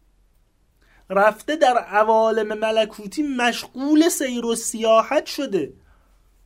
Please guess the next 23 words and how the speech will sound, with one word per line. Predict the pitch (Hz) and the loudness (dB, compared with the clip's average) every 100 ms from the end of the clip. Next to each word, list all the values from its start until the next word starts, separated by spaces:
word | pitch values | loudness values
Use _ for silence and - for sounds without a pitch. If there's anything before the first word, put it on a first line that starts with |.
| _ _ _ _ - 156 | _ _ _ _ -18 -2
و | 196 233 | 2 4
بر | 240 240 | 4 2
اساس | 220 226 269 311 359 330 | 0 0 4 4 4 -2
گزارشات | 214 247 226 233 233 226 220 240 233 220 | -4 -6 -2 0 0 -2 -4 -4 -4 -6
و | 214 | -10
شهودات | - 233 190 220 220 240 226 | -10 -10 -10 -10 -2 -2 -4
خودشه | - 359 392 339 | -4 0 2 0
که | |
داره | 285 262 214 | -2 -2 -2
به | 208 | -2
ما | 202 | 0
از | 185 175 | -2 -2
معاد | 170 156 151 | -2 -2 -4
خبر | 160 143 135 | -6 -6 -6
می‌ده. | 123 117 113 _ _ _ _ _ _ _ _ _ _ _ _ _ | -10 -14 -16 _ _ _ _ _ _ _ _ _ _ _ _ _
حالا | - 175 135 _ _ _ _ | -2 -2 -2 _ _ _ _
اصل | 165 190 190 190 | 2 2 2 -2
معاد | 190 190 226 269 | 0 2 4 2
که | 208 | -2
در | 185 180 | -4 -4
همه | - 180 190 185 | -4 -4 -4 -4
انبیا | 175 185 190 190 | -6 -4 -4 -4
مشترکه، | 185 185 196 196 190 320 | -4 -6 -8 -8 -6 -10